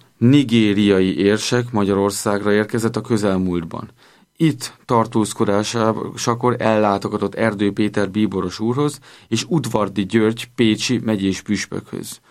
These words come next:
A Mária Rádió stúdiójában háláját fejezte ki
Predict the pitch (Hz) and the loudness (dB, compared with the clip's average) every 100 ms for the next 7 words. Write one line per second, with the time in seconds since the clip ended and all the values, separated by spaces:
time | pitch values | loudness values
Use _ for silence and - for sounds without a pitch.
0 | - - _ - 87 85 82 87 87 87 | -20 -20 _ -4 -2 0 0 -2 0 -2
1 | 90 98 98 - 101 98 98 101 101 98 | 0 0 -2 -4 -6 -2 -2 0 0 0
2 | 110 113 - - 117 117 104 101 92 - | -2 -2 -10 -4 0 2 2 2 -2 -6
3 | - - 98 90 - 92 123 123 | -8 -2 -2 -2 -6 -6 -2 -2